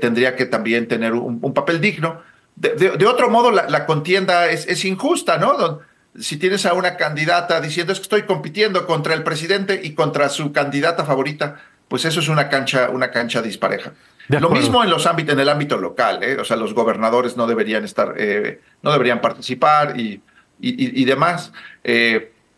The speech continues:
Speaker 1: hay, hay también eh, un, un papel importante para la sociedad civil, la sociedad civil organizada, los medios.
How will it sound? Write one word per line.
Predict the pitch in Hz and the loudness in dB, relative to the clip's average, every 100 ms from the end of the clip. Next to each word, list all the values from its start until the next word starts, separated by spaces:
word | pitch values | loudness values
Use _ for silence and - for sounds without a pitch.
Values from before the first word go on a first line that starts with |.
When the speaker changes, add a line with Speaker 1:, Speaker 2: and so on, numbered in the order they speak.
| _ _ | _ _
Speaker 1:
hay, | - 139 123 | -2 0 2
hay | 135 135 | 2 2
también | 135 113 131 127 123 117 110 _ _ | 0 0 2 2 0 -6 -8 _ _
eh, | 113 107 101 | -4 -2 -2
un, | 107 127 127 | -2 -4 -6
un | 131 | -2
papel | 135 135 127 | 0 2 0
importante | 110 113 147 147 147 | -2 0 2 2 2
para | - 113 | 2 2
la | 107 | 0
sociedad | 104 113 117 113 113 | -2 -4 0 -2 0
civil, | - 131 151 147 127 - - - | -2 0 2 2 0 -4 -16 -12
la | |
sociedad | - 107 120 | -6 0 0
civil | 117 113 110 | 2 0 0
organizada, | 107 104 98 95 131 135 123 117 110 | 2 0 -2 -2 2 4 4 4 4
los | 104 98 | 2 -4
medios. | 98 117 127 117 113 113 - | -4 0 0 0 -2 -4 -12